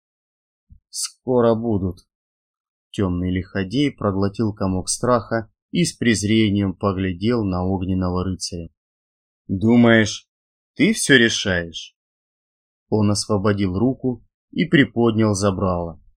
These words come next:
Пылающий лик пугающе вырвался.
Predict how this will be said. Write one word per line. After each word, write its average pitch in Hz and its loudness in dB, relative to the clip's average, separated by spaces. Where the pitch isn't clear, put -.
Пылающий 104 2
лик 135 -2
пугающе 104 2
вырвался. 90 -4